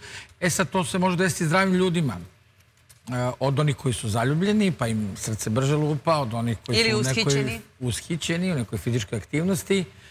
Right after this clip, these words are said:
Speaker 1: e, prosto, e, u nekim drugim situacijama i to ne mora biti uvek znak bolesti,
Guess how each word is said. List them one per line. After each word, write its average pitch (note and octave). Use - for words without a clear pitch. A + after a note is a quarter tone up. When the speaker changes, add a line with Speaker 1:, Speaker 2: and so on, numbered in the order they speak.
Speaker 1:
e, C#3+
prosto, C#3
e, B2+
u C3
nekim C3
drugim F#3
situacijama F#3+
i G3
to G3
ne G3+
mora G3
biti E3
uvek D#3
znak B2+
bolesti, A2